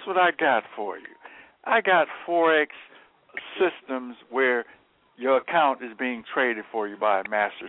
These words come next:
trader. It's called a mirror trader. I got a managed account for you that you can get in, and somebody's gonna be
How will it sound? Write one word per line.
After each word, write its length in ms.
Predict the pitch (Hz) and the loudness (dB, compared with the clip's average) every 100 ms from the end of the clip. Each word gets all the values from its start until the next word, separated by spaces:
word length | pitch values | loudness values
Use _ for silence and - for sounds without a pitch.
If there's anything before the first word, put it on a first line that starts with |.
| - | -4
trader. 280 | 120 95 | -2 -2
It's 100 | 92 - | -8 -4
called 260 | 131 110 98 | 0 0 -2
a 40 | - | -6
mirror 300 | 107 87 - | -4 -6 -8
trader. 260 | - 82 - - - - - | -6 -6 -6 -10 -8 -8 -2
I 100 | 196 | 0
got 240 | 202 175 | 2 2
a 80 | 151 | 0
managed 580 | 147 156 165 156 139 120 | 2 4 4 2 -4 -6
account 460 | 127 151 139 120 - _ | -6 0 0 0 -6 _
for 320 | 165 160 139 | 0 2 2
you 300 | 117 117 113 - - | 0 -6 -6 -8 -6
that 100 | 127 - | -6 -4
you 60 | 135 | -6
can 140 | 120 | -6
get 240 | 110 143 139 | -4 -2 0
in, 100 | 139 | -2
and 360 | 127 - - - - | -4 -8 -16 -8 -2
somebody's 400 | 151 135 127 110 | 2 4 2 0
gonna 160 | 123 | -6
be 140 | 113 | -6